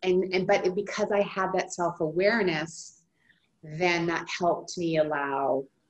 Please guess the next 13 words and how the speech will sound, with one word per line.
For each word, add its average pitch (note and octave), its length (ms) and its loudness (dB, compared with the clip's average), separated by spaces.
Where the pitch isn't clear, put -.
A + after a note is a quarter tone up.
"Okay, C#3+ 560 0
these D3+ 220 -6
are C#3 60 0
a C3 80 2
lot B2+ 600 2
of C3+ 100 -4
emotions C3+ 540 -6
that B2 160 -2
are A#2 180 -2
coming." B2 340 -4
And C#3+ 140 -2
then C3+ 240 -2
I D3 60 -12